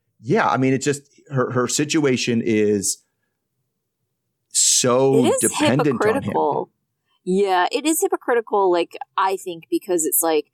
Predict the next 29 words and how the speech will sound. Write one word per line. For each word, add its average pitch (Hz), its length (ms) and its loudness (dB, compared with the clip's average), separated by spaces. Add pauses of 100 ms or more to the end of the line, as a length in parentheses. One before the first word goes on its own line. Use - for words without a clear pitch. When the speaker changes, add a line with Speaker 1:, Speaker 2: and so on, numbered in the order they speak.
(220)
Speaker 2:
but 302 140 0
I 294 60 0
mean, 285 200 2
and 247 140 0
I 240 160 0
understand 220 1120 -2 (140)
why 175 720 0
it's - 240 -2
hypocritical, 285 1120 0
and 190 260 -2
I, 220 440 0
I 196 100 -2
think 233 220 -10
it's 226 100 -4
just - 200 -4
because 175 260 -4
of 156 80 -10
the - 80 -2
trust, - 500 -4
right? 170 360 -2 (520)
It's - 220 -2
like, 180 280 4
Speaker 1:
Mm-hmm. 147 140 -2
Speaker 2:
she 233 400 0
can 233 220 -4
talk 190 300 -4
to 202 100 -12
her 175 240 -4
ex 165 400 -2